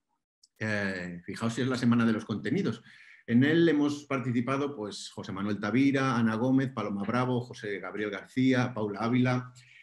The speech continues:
y un servidor junto con Quique Infante. Y,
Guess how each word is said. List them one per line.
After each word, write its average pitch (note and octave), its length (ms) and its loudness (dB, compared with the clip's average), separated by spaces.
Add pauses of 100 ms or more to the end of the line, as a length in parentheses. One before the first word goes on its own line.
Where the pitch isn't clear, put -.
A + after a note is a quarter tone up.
(120)
y A#2+ 240 8
un C3 160 6
servidor A#2+ 460 4
junto G#2+ 360 -2
con G2 280 -6
Quique A2+ 220 -2
Infante. C#3+ 580 -2 (480)
Y, D#3+ 680 2